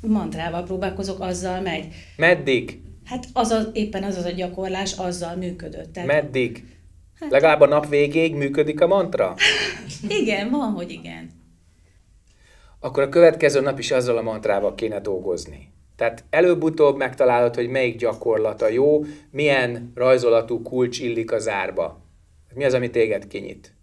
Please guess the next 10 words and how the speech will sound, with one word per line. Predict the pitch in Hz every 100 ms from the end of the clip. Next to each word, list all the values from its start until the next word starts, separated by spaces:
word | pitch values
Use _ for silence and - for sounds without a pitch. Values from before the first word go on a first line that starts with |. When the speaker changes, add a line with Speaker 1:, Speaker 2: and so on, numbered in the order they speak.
| _
Speaker 2:
és | 123 113
megerősít, | 123 107 92 92 - - 55 - - -
és | 95 -
letisztít. | - - 52 - - - _ _ _ _ _ _ _ _ _ _ _ _ _ _ _
Háromféle | - 165 156 135 127 143 127
alappraxisunk | 120 110 107 113 - 127 - 143 139
van, | 147 160 175
az | 180 - -
egyik | 143 151 135 127 120
a, | 117 113 -